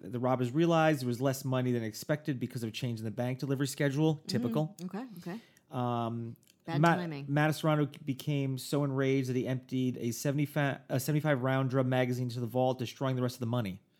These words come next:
Speaker 1: So he
Speaker 2: Dude,
Speaker 1: was so mad there
Speaker 2: dude,
Speaker 1: wasn't enough
Speaker 2: dude,
Speaker 1: money
Speaker 2: what?
Speaker 1: that he
Speaker 2: You
Speaker 1: shot
Speaker 2: shot
Speaker 1: the
Speaker 2: the rest
Speaker 1: mon-,
Speaker 2: of the money.
Speaker 1: <laughs> He shot the money.
Speaker 2: I blame this on the muscle relaxers.
Speaker 1: <laughs> Or it's like, "Take more."
Speaker 2: Even keel, come on.
Speaker 1: Uh,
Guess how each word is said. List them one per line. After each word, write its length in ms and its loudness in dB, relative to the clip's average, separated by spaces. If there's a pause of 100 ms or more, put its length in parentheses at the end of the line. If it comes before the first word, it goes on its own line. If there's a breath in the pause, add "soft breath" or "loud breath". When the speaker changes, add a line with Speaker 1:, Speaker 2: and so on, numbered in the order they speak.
(1200)
Speaker 1:
So 120 8
he 80 10
Speaker 2:
Dude, 60 12
Speaker 1:
was 120 8
so 200 10
mad 240 10
there 80 12
Speaker 2:
dude, 80 8
Speaker 1:
wasn't 240 6
enough 100 6
Speaker 2:
dude, 80 6
Speaker 1:
money 460 8 (160)
Speaker 2:
what? 220 0
Speaker 1:
that 120 8
he 100 4
Speaker 2:
You 40 6
Speaker 1:
shot 440 8
Speaker 2:
shot 100 6
Speaker 1:
the 60 12
Speaker 2:
the 60 8
rest 60 8
Speaker 1:
mon-, 60 8
Speaker 2:
of 60 4
the 60 4
money. 340 4
Speaker 1:
<laughs> 100 0
He 60 4
shot 460 0
the 60 6
money. 480 4
Speaker 2:
I 160 0
blame 220 0
this 160 0
on 80 -4
the 60 -2
muscle 460 -2
relaxers. 800 -4 (180)
Speaker 1:
<laughs> 480 -6
Or 120 8
it's 120 2
like, 180 2
"Take 280 4
more." 360 4
Speaker 2:
Even 260 0
keel, 680 -4
come 240 -8
on. 540 -4
Speaker 1:
Uh, 560 2